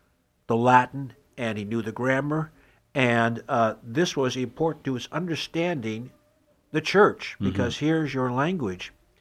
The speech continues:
Speaker 1: Now, there's another little scrap, has nothing to do with Bede, but about this time, a monk wrote a letter, which we still have, to a, we'll call it a seminarian, and he was saying, "I'm really pleased to hear that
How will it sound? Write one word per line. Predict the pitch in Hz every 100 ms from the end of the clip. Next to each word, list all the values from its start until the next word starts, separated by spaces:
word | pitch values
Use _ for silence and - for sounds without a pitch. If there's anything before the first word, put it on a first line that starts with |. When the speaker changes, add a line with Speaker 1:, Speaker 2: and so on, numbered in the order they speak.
| _ _ -
Speaker 1:
Now, | 131
there's | 131 135 131
another | 123 160 165
little | 143 127
scrap, | - - 139 117 123
has | 107 127
nothing | 123 117
to |
do |
with | 117 104
Bede, | 131 123 110 - - _ -
but | 117
about | 104 139 151
this | 143 143
time, | - 160 117 101 110 - _ _ _ -
a | 151 190
monk | 165 113 120 - - _ _
wrote | - 120 147
a | 185
letter, | 123 120 120
which | 113 - - -
we | 117
still | - 151 147
have, | 139 104 110 - _ _ -
to | 151 147
a, | 131 123
we'll | 117 123
call | 147 131
it | 110
a |
seminarian, | - 147 113 113 135 113 107 107 _ _ -
and | 120
he | 127
was | 127 -
saying, | 123 117 107 - _ _ _ -
"I'm | 139 135
really | 170 240
pleased | 233 170 170 160
to | 147
hear | 139 131 131
that | 123 120 113